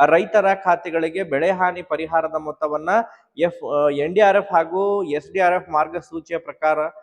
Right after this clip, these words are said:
ಏನು ರೈತರ ಖಾತೆಗಳಿಗೆ ಹಣವನ್ನ ಜಮಾ ಮಾಡ್ತಾ ಬರ್ತಾ ಇದ್ದಾರೆ ಸ್ನೇಹಿತರೆ. ಈಗಾಗಲೇ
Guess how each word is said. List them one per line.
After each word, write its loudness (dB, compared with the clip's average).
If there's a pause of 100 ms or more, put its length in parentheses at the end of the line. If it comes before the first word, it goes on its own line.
(220)
ಏನು 2
ರೈತರ 2
ಖಾತೆಗಳಿಗೆ 0
ಹಣವನ್ನ -2
ಜಮಾ -2
ಮಾಡ್ತಾ -2
ಬರ್ತಾ -6
ಇದ್ದಾರೆ -4
ಸ್ನೇಹಿತರೆ. -10
ಈಗಾಗಲೇ 0